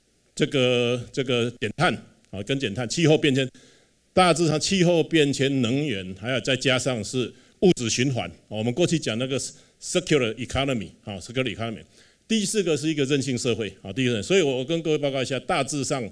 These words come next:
就几个，几个关键字。第一个 column 呢就是 digital，第二 column 是，呃，health，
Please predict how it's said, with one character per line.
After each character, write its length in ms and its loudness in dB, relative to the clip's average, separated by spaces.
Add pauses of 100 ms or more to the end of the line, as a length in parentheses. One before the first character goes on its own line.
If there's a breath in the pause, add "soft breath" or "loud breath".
(360 soft breath)
就 100 2
几 180 -4
个， 200 -2 (100)
几 160 -6
个 60 -4
关 200 -2
键 180 0
字。 160 -4
第 200 -2
一 40 -2
个 120 2
column 400 0
呢 160 -8
就 160 -4
是 400 -4 (580 soft breath)
digital， 400 0 (280)
第 160 -2
二 100 0
column 480 -2
是， 460 -4 (400 soft breath)
呃， 140 -10
health， 400 -2